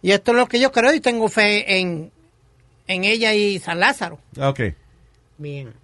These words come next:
Speaker 2: Yo lo que creo es que mucha gente tiene miedo, especialmente, por ejemplo, a tu edad, que son cincuenta y ocho años.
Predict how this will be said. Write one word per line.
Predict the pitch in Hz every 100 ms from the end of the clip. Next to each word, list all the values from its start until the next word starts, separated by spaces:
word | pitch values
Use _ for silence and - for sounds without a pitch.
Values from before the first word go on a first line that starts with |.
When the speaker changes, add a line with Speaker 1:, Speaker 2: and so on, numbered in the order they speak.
| _
Speaker 2:
Yo | 127 147
lo | 170
que | 170
creo | 180 170
es |
que | 165
mucha | 139 147 151
gente | 151 147 135
tiene | 127 131
miedo, | 127 123 110 95 80 _ _ _ _
especialmente, | 95 - 101 117 123
por | 107
ejemplo, | 113 117 113
a |
tu | 98
edad, | 95 101
que | 78 85
son | 90 92
cincuenta | - 92 87 82
y |
ocho | 87 98
años. | 92 82